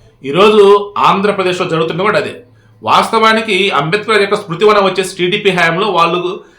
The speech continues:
స్థలం కేటాయించింది ఎక్కడ, ఏంటి, దానికి డబ్బులు ఎంత కేటాయించారేంటి, అక్కడ చేయలేదు. ఇప్పుడు వీళ్ళంతా కూడా ఏడొచ్చి తీసున్నారు. అడుగు అడుగునా కూడా మాకే పేరు రావాలి, మమ్మల్ని అంత గొప్ప అనుకోవాలి.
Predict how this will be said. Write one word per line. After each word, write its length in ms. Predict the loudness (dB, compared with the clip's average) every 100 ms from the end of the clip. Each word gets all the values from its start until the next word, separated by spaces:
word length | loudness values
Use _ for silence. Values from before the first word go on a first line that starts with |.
| _
స్థలం 360 | -4 0 0 0
కేటాయించింది 920 | 0 0 0 -2 -4 -2 -2 -2 -4
ఎక్కడ, 300 | -4 0 0
ఏంటి, 440 | 2 0 -2 -4
దానికి 220 | -4 -4
డబ్బులు 220 | -4 -2 -2
ఎంత 140 | -4
కేటాయించారేంటి, 880 | -6 -4 -6 -4 -6 -4 -6 -8 -16 _ _ _
అక్కడ 340 | -6 2 2 4
చేయలేదు. 220 | 4 4
ఇప్పుడు 140 | 4
వీళ్ళంతా 400 | 0 2 0 0
కూడా 200 | -2 -4 -8 0
ఏడొచ్చి 360 | 2 4 0
తీసున్నారు. 540 | 0 0 0 -8 -14 -20 _ _ _ _ _ _ _ _ _ _ -6
అడుగు 300 | 0 0 2
అడుగునా 320 | 2 4 2
కూడా 260 | 2 0 0
మాకే 380 | 0 0 2
పేరు 340 | 0 2 2 2
రావాలి, 300 | 2 2 0
మమ్మల్ని 420 | -2 0 -2 0
అంత 220 | -2 -2
గొప్ప 300 | -4 -4 -4
అనుకోవాలి. 420 | -6 -6 -16 -18